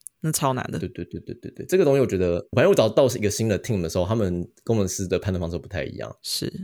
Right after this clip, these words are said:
Speaker 2: 然后下一个我想再问一个 Jasmine 的，你的经验，就因为我们，我们都在 product team，就是所谓做产品的部门嘛。可是你有任何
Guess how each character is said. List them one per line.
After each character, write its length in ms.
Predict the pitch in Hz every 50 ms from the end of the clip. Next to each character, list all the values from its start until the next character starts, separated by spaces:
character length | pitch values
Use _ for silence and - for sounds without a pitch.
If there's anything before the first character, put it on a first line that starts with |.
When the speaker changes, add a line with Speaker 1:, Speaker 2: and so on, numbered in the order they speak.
| - _ _ _ _ _ _ _ _ _
Speaker 2:
然 100 | - 151
后 80 | 196 233
下 140 | 269 285 262
一 20 |
个 80 | 185 131
我 120 | 120 147
想 160 | 175 131 113
再 80 | 120 131
问 200 | 147 156 147 123
一 40 | 107
个 100 | 104 101
Jasmine 420 | - - 120 113 98 85 78 73
的， 100 | 73 80 -
你 80 | 90
的 220 | - 80 80 80 82
经 280 | - - 95 90 90
验， 240 | 95 92 82 - - _ - - - _ -
就 100 | - 190
因 60 | 240
为 60 | 208 123
我 40 |
们， 160 | 101 95 98 - -
我 100 | - 98
们 80 | 104
都 120 | 107 127 147
在 40 | 151
product 300 | - 123 110 107 107 107
team， 140 | - 110
就 40 | 101
是 140 | 101 113 107 107 - - - _ _
所 100 | - - 85
谓 100 | 95 101
做 260 | - - 156 110 95
产 260 | - - - 73 85
品 120 | 85 92 76
的 80 | 67
部 200 | - - 92 78 -
门 140 | - - - -
嘛。 100 | - - _ _ _ _ _ _ _
可 100 | - 160
是 80 | 202 233
你 120 | 208 160
有 180 | 156 147 117 98
任 160 | 113 143 139
何 80 | 113